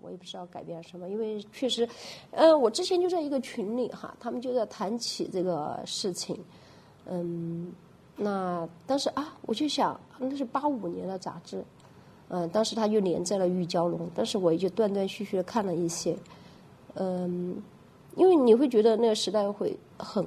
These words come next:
匮乏，那我们生活的也就是一个小的一个什么样的呢？一开始是在一个很基础的那种，我妈在一个很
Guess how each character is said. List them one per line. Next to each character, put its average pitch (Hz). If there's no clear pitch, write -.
匮 208
乏， 170
那 208
我 170
们 196
生 240
活 202
的 190
也 165
就 -
是 190
一 180
个 180
小 -
的 -
一 208
个 185
什 -
么 165
样 175
的 170
呢？ 170
一 233
开 240
始 -
是 -
在 202
一 190
个 208
很 190
基 233
础 -
的 170
那 185
种， 185
我 175
妈 190
在 208
一 196
个 190
很 180